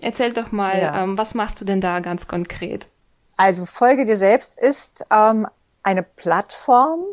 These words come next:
Speaker 2: äh, auf der ich Angebote mache. Und, äh, das hat eigentlich ganz klein angefangen, ähm, nämlich im Zuge meines Prozesses habe ich dann eben auch, äh, eine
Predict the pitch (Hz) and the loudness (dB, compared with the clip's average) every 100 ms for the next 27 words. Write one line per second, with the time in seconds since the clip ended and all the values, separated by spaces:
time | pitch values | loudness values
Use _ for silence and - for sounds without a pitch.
0 | 311 - 214 214 214 202 - 196 208 - | -14 -4 0 2 2 -2 0 2 2 0
1 | - - 175 185 175 165 - 175 160 160 | -6 -2 0 0 0 -4 -4 -4 -2 -2
2 | 160 160 160 - _ 190 180 180 - - | -2 -2 -6 -12 _ -2 0 -2 -2 2
3 | 175 175 185 - 254 - 208 220 220 - | 4 4 2 0 -2 0 -2 -2 -2 0
4 | 202 214 - - 185 185 220 208 226 254 | 0 -2 -10 -4 0 2 0 -2 -2 -4
5 | - 240 247 269 302 - - 208 202 208 | -2 -2 -2 -2 -6 -10 -2 0 2 2
6 | 208 202 - 254 - 240 240 214 196 202 | 0 0 0 0 2 2 2 4 2 2
7 | 196 - - 185 - - 226 - 302 - | 0 -4 -6 -6 -2 0 2 4 2 0
8 | - - - - - - 208 - 202 - | -12 -20 -20 -20 -18 -4 -4 -2 -8 -2
9 | 196 208 - 202 196 180 196 196 - - | 0 0 0 -2 0 2 2 0 -8 -4
10 | 180 175 180 180 175 165 160 | 0 0 -2 -6 -4 -4 -6